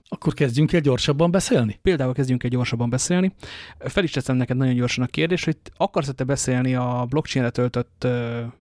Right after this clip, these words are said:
Speaker 2: nagyon eredeti jépegekről, vagy engedjük el a fenébe az egészet?
Speaker 1: Nem, én azt szeretem, én akarok beszélni. Eleve szeretném, hogyha f-, feloldanánk a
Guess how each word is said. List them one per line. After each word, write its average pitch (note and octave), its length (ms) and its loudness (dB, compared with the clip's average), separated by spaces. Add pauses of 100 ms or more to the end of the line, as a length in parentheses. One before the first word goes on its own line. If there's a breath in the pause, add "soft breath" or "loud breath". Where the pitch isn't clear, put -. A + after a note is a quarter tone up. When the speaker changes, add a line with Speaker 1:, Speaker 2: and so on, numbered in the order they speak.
(140)
Speaker 2:
nagyon E3+ 340 2
eredeti C3+ 480 0
jépegekről, C3+ 600 0
vagy F#3 120 0
engedjük C3 400 0
el B2 80 2
a B2 40 -2
fenébe B2 420 -4
az A#2+ 100 -4
egészet? A#3 240 4
Speaker 1:
Nem, G3+ 80 6
én E3+ 80 4
azt E3 120 0
szeretem, A#2+ 560 2
én C3 100 4
akarok G#2+ 360 0
beszélni. G#2+ 640 0 (400)
Eleve A#2+ 420 2 (120)
szeretném, B2 500 2
hogyha A2+ 520 2 (340)
f-, - 240 -14 (100)
feloldanánk A2 800 2
a G#2+ 280 0